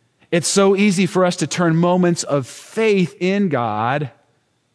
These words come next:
to tests of God. You see, what God is looking for from us is trust in him. And then all of a sudden we flip it around and we're saying, "God, we're going to test you." So then here's the question.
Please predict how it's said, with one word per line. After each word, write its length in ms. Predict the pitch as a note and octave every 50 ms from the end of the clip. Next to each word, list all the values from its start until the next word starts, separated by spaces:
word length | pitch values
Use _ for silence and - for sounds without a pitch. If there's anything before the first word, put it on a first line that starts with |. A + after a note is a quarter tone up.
| _ _ _ _ _ _ _
to 120 | - - C3
tests 600 | - - C#3 C3+ D3 - - - - - - - - _ _ _ _ _
of 240 | - D3 D3+ B2 A#2
God. 400 | G#2 B2 F#2+ E2 C2 A#1+ A#1+ - G2 - _ _ _ _ _ _ _ _ _ _ _ _ _ _ _ _ _
You 80 | C3
see, 100 | B2 F#3
what 120 | F#3 F3 D#3
God 200 | G#3 G#3 G#3 G#3
is 140 | F3+ C#3 D3
looking 360 | D3 F#3 G3+ G3 G3+ G3 E3+
for 340 | - - F3 F3+ F3 D#3 - - - -
from 200 | - - E3 - -
us 260 | - F#3+ G3 F#3 - - -
is 240 | E3 E3 D#3 D3 - - -
trust 460 | - - - A3 G#3 G3+ G3 - - -
in 200 | F3+ F3+ F3 E3
him. 460 | D#3+ D#3 D3+ F3 G3 G#3 G#3 F3+ D#3+
And 100 | D3 D3
then 120 | D#3+ D3+ D#3
all 200 | D3 D3 F3 F#3
of 80 | F3+
a 60 | F3+
sudden 240 | E3+ - G3+ F#3 E3
we 140 | D#3+ E3+ F3+
flip 260 | - - F3+ E3 C#3
it 80 | E3 D#3
around 300 | D3 D#3 D#3 D#3+ D#3 D3
and 120 | C3 C#3
we're 80 | D3 D3+
saying, 280 | C#3+ - D#3 D3 C3 - - - -
"God, 240 | - D#3+ E3 D3+ C#3+
we're 140 | D#3+ F#3 D#3+
going 240 | D#3+ D#3 D3+ C#3+
to 200 | C#3 - - F3
test 600 | D#3+ - - - C3 C3 C#3+ - - - - - - _ _ _ _ _ _ _
you." 640 | - C#3 C#3 D3+ E3 F#3+ G#3 G#3 G3+ F3+ D#3 C3 A2+ - - -
So 160 | - - F3 F3
then 400 | C#3+ F3 F#3 F3+ C3+ A#2+ C3 C#3+
here's 220 | C3 D3+ D3+ C#3
the 80 | - D#3
question. 460 | - G#3+ G#3+ G#3 - - C3+ G#2